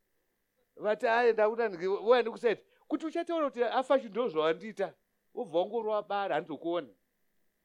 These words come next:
Ende unobva wati chechi ino yakaita sei? Yakashata.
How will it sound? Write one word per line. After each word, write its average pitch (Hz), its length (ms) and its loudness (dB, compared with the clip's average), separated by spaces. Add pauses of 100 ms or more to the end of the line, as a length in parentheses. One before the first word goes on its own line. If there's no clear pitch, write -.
(180)
Ende 240 200 -2
unobva 277 240 0
wati 240 140 4
chechi 294 220 -6
ino 285 100 -2
yakaita 277 400 -2
sei? 262 220 -8
Yakashata. 226 640 -6